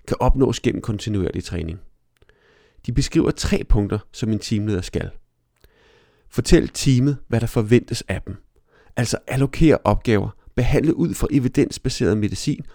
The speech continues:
og klart fortælle holdet om de beslutninger, man træffer og hvilken retning man skal.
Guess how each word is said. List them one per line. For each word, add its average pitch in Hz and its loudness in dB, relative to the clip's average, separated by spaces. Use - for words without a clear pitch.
og - -2
klart 156 2
fortælle 131 2
holdet 123 4
om 110 0
de - -10
beslutninger, 139 0
man 107 0
træffer - 0
og 123 2
hvilken 123 4
retning 101 0
man 92 -2
skal. - -8